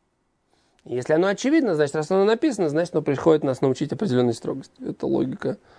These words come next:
Леви и Раби Йоси бар Юда. Окей, говорит Гемара дальше. Рова Омар, Рова говорит так.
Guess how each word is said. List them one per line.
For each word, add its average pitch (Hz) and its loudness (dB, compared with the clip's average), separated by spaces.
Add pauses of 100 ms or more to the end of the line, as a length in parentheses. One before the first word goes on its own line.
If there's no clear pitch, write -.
(200)
Леви 135 2
и 117 2
Раби 113 2
Йоси 117 -4
бар 113 -2
Юда. - -2 (2000)
Окей, 127 -6
говорит 117 2
Гемара 165 6
дальше. 127 0 (120)
Рова 202 6
Омар, 135 0
Рова 208 0
говорит 208 0
так. 135 0